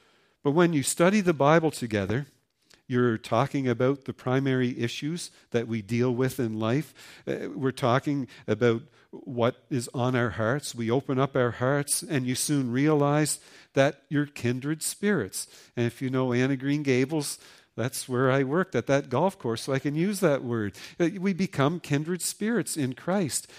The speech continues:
because a deep community relationship has been developed. Now, at first, when people get together in a group like that, maybe they're slightly hesitant about o-, opening up about their lives. And then eventually one person says,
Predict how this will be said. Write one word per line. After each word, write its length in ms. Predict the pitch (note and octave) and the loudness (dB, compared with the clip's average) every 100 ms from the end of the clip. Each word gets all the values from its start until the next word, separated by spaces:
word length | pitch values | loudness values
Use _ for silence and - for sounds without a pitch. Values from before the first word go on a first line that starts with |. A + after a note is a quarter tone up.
| - - | -14 -8
because 520 | C#3+ C#3+ C3+ C3 - _ - | -4 0 2 2 -2 _ -10
a 120 | D#3+ A#2 | -6 -4
deep 420 | C3+ D3+ - - | -2 -4 -4 -10
community 520 | F3 C#3+ C3 C3 C#3 | -6 -2 -2 -2 -4
relationship 800 | C3+ A#2+ C3 E3 D#3+ - G#2 - - - | -4 -2 -2 -2 -8 -6 -8 -8 -16 -6
has 180 | B2+ A2+ | -2 -2
been 340 | A2+ B2 C3 D3 | 0 0 0 -4
developed. 720 | B2+ A2 B2 D#3 A2 - - _ _ - - - - _ | -2 0 -2 -4 -8 -12 -20 _ _ -20 -20 -20 -20 _
Now, 140 | D3+ D#3+ | 4 4
at 80 | |
first, 580 | D#3+ - G3+ G3+ - - | 4 2 4 4 0 -6
when 220 | E3 C#3+ | 0 0
people 340 | C3+ D#3+ D3 C#3+ | 2 -2 0 2
get 200 | C#3 D3 | 4 4
together 520 | C#3+ B2+ B2+ C3+ D#3 | 2 4 6 6 2
in 240 | D3+ C#3+ | 2 0
a 60 | C3+ | -2
group 320 | A2+ B2+ B2+ | 0 -2 0
like 180 | B2 B2 | -2 0
that, 240 | A#2+ C#3 | 2 2
maybe 260 | F3+ F3+ A3 | 2 0 0
they're 140 | D#3+ D3 | 0 0
slightly 560 | - C3 C3 C#3 C#3 | -2 2 2 2 -2
hesitant 600 | A#2+ D3 D3+ D3 - A2 - - - | 0 2 2 -2 -4 -6 -8 -20 -10
about 380 | C#3+ C3 D3 C#3 - - - | -4 4 4 4 -2 -20 -14
o-, 140 | - | -10
opening 500 | - E3+ - C#3 C3 | 0 0 2 0 0
up 260 | - B2+ - | 0 -2 -2
about 360 | A#2 B2 A#2+ - | -4 -2 -2 -2
their 160 | A2 | -2
lives. 480 | A2 G#2+ G#2 G#2+ G#2+ | 0 0 0 -2 -4
And 80 | E3 | 0
then 120 | E3 | 2
eventually 440 | D3+ E3 D#3 D3 | 2 2 0 -2
one 200 | B2+ C3+ | 0 0
person 440 | C3+ D3 C#3 - A#2 | 0 0 0 -2 -2
says, 360 | - A#2+ A#2 | 2 2 2